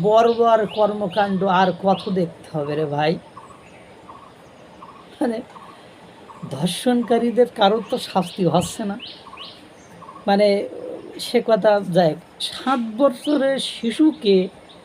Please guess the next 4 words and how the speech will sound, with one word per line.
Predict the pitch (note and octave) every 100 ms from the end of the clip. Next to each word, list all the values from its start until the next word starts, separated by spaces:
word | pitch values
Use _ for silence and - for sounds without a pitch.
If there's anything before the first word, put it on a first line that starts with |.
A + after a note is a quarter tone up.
| - - - - -
তার | B3 B3
মায়ের | A3+ A#3 B3 C4+ C#4 C#4 - -
টাকা, | B3 A3+ A#3 C4+ C4 B3+ B3+
চিকিৎসার | B3 A3+ C#4 - C4+